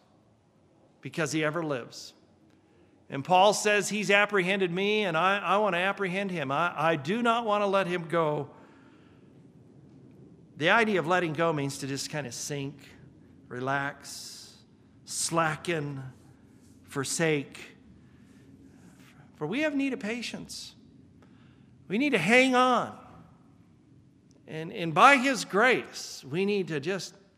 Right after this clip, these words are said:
not let him go, not become weary in well-doing, not become tired of seeking him. Uh,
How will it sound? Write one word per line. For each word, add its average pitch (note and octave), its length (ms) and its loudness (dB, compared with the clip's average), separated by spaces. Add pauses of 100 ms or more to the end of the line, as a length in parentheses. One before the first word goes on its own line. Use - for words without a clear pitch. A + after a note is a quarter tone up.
(100)
not F3 440 -8
let G3 160 -6
him F#3 180 -8
go, F#3 240 -6
not G3 280 -2
become F3+ 320 -4
weary F#3 320 -2
in D3+ 100 -6
well-doing, F#3+ 560 -6 (760)
not F#3 220 0
become G3 300 2
tired G3+ 520 6
of E3+ 100 -4
seeking G#3+ 680 -2
him. G#3 440 0 (1400)
Uh, - 120 -10